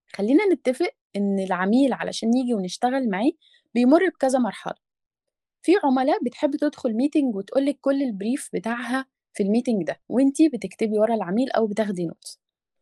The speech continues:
وفي عملاء ممكن تبعتلك البريف على طول، على حسب نوع العميل اللي بتشتغلي معاه.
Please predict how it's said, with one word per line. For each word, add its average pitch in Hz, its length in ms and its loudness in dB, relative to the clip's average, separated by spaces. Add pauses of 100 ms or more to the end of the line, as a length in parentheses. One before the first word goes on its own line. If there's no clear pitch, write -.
(200)
وفي 254 200 0
عملاء 277 360 4
ممكن 240 300 0
تبعتلك 220 460 -4
البريف 190 360 -6
على 170 160 -8
طول، - 200 -14 (480)
على 202 140 0
حسب 277 280 0
نوع 240 220 4
العميل 214 280 -2
اللي 220 100 0
بتشتغلي 180 600 -8
معاه. - 200 -20